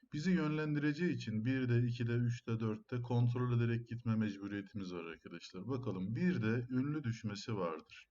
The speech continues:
Birde ünlü düşmesi. Sarı saçlarına deli gönülümü, gönül. Dikkat edin arkadaşlar. Evet, birde ünlü düşmesi vardır. İkide ünlü daralmasına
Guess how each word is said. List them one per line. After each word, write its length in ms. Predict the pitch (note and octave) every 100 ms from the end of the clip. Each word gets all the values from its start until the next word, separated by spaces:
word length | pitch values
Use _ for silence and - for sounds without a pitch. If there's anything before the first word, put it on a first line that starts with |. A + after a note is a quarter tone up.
| -
Birde 260 | D#3+ C3
ünlü 380 | C#3+ B2 B2 B2+
düşmesi. 600 | G#2 F2+ F2+ D#2 - G2 A#2+ - - - - -
Sarı 320 | - - D3+
saçlarına 800 | F3 D3+ B2+ B2 A#2+ G#2+ G2+ F#2+
deli 480 | A2+ B2 C3 D3 A#2
gönülümü, 800 | A2 A#2+ B2+ B2+ A#2 A2 A2 F#2 - _
gönül. 440 | G2+ G#2+ A2+ A2 - - _ -
Dikkat 320 | G2+ - G#2
edin 180 | F2+ E2+
arkadaşlar. 600 | E2+ F2 F2 E2 B2 A#2+ B2
Evet, 380 | A#2 F#2 F#2 -
birde 200 | B2 A2+
ünlü 360 | A2 A#2+ B2
düşmesi 480 | G#2+ - F#2+ F#2 A2
vardır. 480 | E2+ D#2 - - - _ _ _ _ - - - - - - -
İkide 460 | D3 F#3 F3 F3+ F3+
ünlü 460 | D3 D3+ D#3+ F#3 C#3
daralmasına 800 | C3+ C3+ C3 C3+ B2 C#3 D3